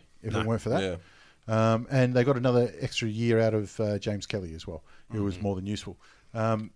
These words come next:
Speaker 1: so th-, they made the most out of a really shitty situation, and that's when those guys kinda step up.
Speaker 2: And Zaharakis emerged too, I,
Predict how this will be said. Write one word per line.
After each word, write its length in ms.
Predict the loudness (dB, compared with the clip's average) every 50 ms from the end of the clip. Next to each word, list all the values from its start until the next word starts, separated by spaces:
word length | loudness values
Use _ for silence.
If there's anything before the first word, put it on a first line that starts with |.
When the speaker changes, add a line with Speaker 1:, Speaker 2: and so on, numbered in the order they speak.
| _ _ -4
Speaker 1:
so 200 | 0 2 2 2
th-, 120 | 2 -2 0
they 120 | 2 4
made 280 | 6 6 6 6 4 2 -2 -12 -20 -20 -20 -20 -20 -20 -20 -20 -14 -6
the 120 | -4 0 4
most 300 | 4 4 4 4 2 0
out 120 | 0 0
of 100 | 0 -2
a 60 | -2
really 220 | 0 0 0 0 -2
shitty 260 | -4 -4 -4 -6 -6
situation, 540 | -8 -8 -8 -4 -4 -4 -4 -4 -6 -10 -14 -16 -20 -20 -20 -10 -4
and 240 | 0 0 0 0 -2 -4 -2
that's 180 | -2 0 0
when 200 | 2 0 0 2
those 180 | 2 2 2 2
guys 240 | 2 0 -2 -2 -2
kinda 180 | -6 -8 -8
step 220 | -8 -8 -8 -8 -8
up. 140 | -8 -8 _ _ _ _ -16
Speaker 2:
And 140 | -12 -12 -8 -4
Zaharakis 580 | -4 -4 -2 -2 -2 -2 -2 -4 -6 -8 -8
emerged 380 | -8 -8 -8 -10 -10 -10 -10 -10
too, 120 | -12 -12
I, 100 | -12 -14